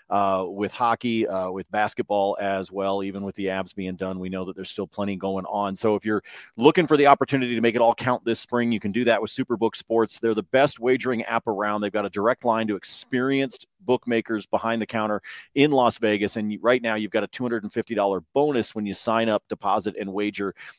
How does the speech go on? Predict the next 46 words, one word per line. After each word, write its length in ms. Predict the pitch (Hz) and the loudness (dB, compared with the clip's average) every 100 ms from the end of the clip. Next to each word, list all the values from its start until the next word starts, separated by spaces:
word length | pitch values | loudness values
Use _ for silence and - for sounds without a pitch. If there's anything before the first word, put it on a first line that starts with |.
| _ | _
in 160 | 127 127 | 0 2
the 60 | 120 | 0
same 360 | - 107 98 | 0 -2 0
day. 200 | 98 90 | 0 0
So 160 | 85 98 | -2 -6
as 100 | 95 | -4
we 120 | 110 | 0
go 160 | 127 127 | 2 0
through 220 | 135 120 | 0 -2
this 120 | 113 | -2
playoff 460 | - 127 117 117 117 | 0 4 4 4 2
run, 280 | 117 113 | 2 0
don't 400 | 107 120 131 92 | 0 0 0 -4
go 560 | - 117 113 113 113 107 - | 0 2 4 4 0 -4 -4
without 720 | 107 101 - 110 120 120 _ _ _ | -4 -4 2 4 4 2 _ _ _
having 320 | - 117 117 | 0 0 0
the 100 | 110 | -2
opportunity 540 | 107 110 - 107 101 104 | -2 -2 -6 -6 -4 -4
to 80 | |
win 200 | 101 107 | -4 -4
some 160 | 107 101 | -6 -8
cash 380 | 110 98 95 - | -4 -2 -2 -6
with 80 | - | -10
Superbook 460 | 107 104 95 92 | -8 -6 -4 -6
Sports. 360 | - 104 98 - | -6 -6 -6 -6
You 60 | |
can 100 | 98 | -4
visit 260 | 95 131 127 | 2 2 2
superbook 440 | - 135 117 117 | -4 -4 0 2
dot 220 | 123 95 - | 4 2 2
com, 320 | 139 139 135 - - - | 2 2 0 -10 -18 0
get 80 | 113 | 2
all 120 | 135 | 2
the 60 | 123 | 2
terms 320 | 127 131 117 | -2 0 -2
and 80 | 110 | -4
conditions. 400 | 107 110 113 98 | -2 -2 -4 -4
Gambling 320 | 110 110 101 | -4 -4 -2
problem, 300 | 101 101 98 | 0 0 -2
one 120 | 104 | -4
eight 100 | 95 | -4
hundred 200 | 98 95 _ _ _ | -6 -8 _ _ _
five 240 | 110 113 | 0 0
two 120 | - 90 | -2 -12
two 200 | - - _ - | -12 -20 _ -8
forty-seven 840 | 101 92 85 _ - 101 87 85 | -6 -6 -12 _ -4 -4 -4 -8